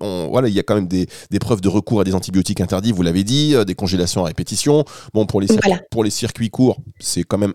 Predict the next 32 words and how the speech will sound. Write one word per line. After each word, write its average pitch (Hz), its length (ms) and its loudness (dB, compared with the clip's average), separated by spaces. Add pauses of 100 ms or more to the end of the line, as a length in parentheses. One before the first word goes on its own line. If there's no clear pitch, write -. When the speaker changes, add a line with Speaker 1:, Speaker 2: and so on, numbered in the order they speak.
Speaker 1:
un 95 100 -2
peu, 120 360 2
euh, 92 100 2
moyen, 110 500 2 (300)
et, 131 200 4
euh, 101 160 2
ce - 80 -6
qui 117 120 -2
peut 127 120 0
aussi 113 240 2
expliquer 131 360 -2
certains - 340 0
prix - 260 -6 (200)
très - 220 -2
bas. 104 240 0
Même 175 380 2 (240)
pour 123 160 0
la 110 80 0
filière 120 360 -2
bio, 113 260 2
attention, 123 380 -2
la 117 80 0
filière 107 220 -2
bio, 117 200 2
elle 113 80 4
est - 40 -2
quand - 80 0
même 135 140 2
impactée 117 320 -2
aussi 131 280 0 (320)
par, 120 220 -2
euh, 98 240 0